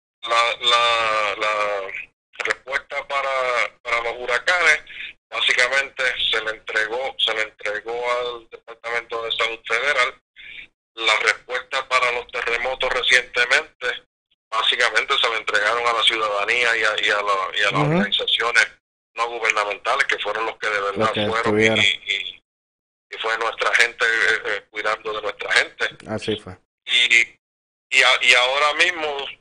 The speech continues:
Speaker 1: sí, el, el, cuando empezó lo del anuncio del coronavirus, pues nos siguen diciendo, "No hay problema porque el C D C está aquí".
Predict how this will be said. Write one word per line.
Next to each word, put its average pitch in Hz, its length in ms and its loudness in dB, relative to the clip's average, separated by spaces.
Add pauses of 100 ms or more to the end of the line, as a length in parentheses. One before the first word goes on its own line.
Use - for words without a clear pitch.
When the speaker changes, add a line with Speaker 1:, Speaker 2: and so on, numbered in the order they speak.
(220)
Speaker 1:
sí, - 180 0 (480)
el, 117 260 -2
el, 110 580 -6 (200)
cuando 117 220 -6
empezó 117 420 -4
lo 131 220 -4
del 135 200 -4
anuncio 131 400 -2 (140)
del 131 160 -10
coronavirus, 147 840 0 (400)
pues 123 140 -4
nos 117 140 2
siguen 135 260 4
diciendo, 151 560 2 (120)
"No 117 120 -6
hay 127 180 0
problema 175 520 2
porque - 180 -8
el - 80 -2
C - 100 4
D 139 240 0
C 143 140 4
está 143 220 -6
aquí". 120 260 -2